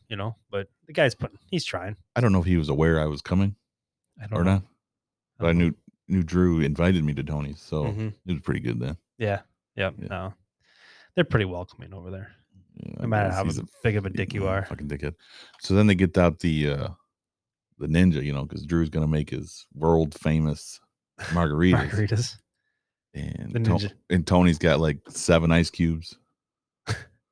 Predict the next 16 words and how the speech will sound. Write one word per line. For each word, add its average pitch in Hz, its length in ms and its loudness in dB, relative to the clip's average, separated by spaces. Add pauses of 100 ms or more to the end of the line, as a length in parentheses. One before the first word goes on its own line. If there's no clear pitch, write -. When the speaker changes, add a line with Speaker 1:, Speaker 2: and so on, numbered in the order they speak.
(380)
Speaker 2:
Yeah. 87 200 -2 (520)
Speaker 1:
"I 139 120 6
got 196 120 10
ice, 190 220 8
guys. 175 320 8
I 160 80 6
got 175 160 8
Speaker 2:
Yeah, 170 100 8
Speaker 1:
ice." 165 420 4
Speaker 2:
yeah. - 160 -12 (460)
Speaker 1:
Seven 101 300 -6
ice 98 180 -10
cubes. 101 360 -16
You 104 60 -14
fucking - 360 -20
idiot. 104 360 -20